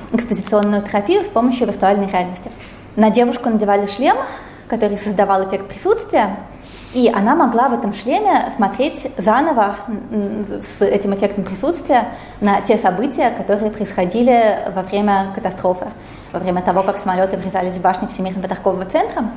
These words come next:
И там были сценарии, в которых постепенно увеличивалась, э, сила экспозиции, постепенно события становились более и более травмирующими.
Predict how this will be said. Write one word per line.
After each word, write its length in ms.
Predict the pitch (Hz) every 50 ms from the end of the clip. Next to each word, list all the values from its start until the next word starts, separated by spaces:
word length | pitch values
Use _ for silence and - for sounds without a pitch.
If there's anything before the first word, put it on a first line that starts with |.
| - - - - - - - - - - - - - - -
И 140 | 254 233 233
там 240 | 240 254 294 302 -
были 180 | 247 240 220
сценарии, 580 | 220 233 - - 226 226 285 392 427 427 392 302
в 80 | -
которых 480 | - 220 202 220 240 269 285 277 269 -
постепенно 840 | 233 - - - 220 - 226 247 277 311 320 294 277 247 220 - - -
увеличивалась, 840 | 226 196 208 196 196 220 233 - - 208 208 202 202 202 202 - - - - - - - - - -
э, 500 | - 196 190 185 190 190 - - - -
сила 500 | - - - - 220 208 220 208 202 190 - -
экспозиции, 800 | - - - 196 196 190 214 277 349 - - - 285 226 208 208 202 - -
постепенно 540 | - 226 - - 202 - 214 233 262 277 262
события 380 | 262 233 185 185 220 233 226 220
становились 420 | 220 - 202 196 196 196 202 196
более 360 | 196 190 214 220 226 233 214
и 20 | 185
более 260 | 165 190 190 196 196
травмирующими. 760 | 196 - 196 190 190 185 185 180 - - - 240 220 220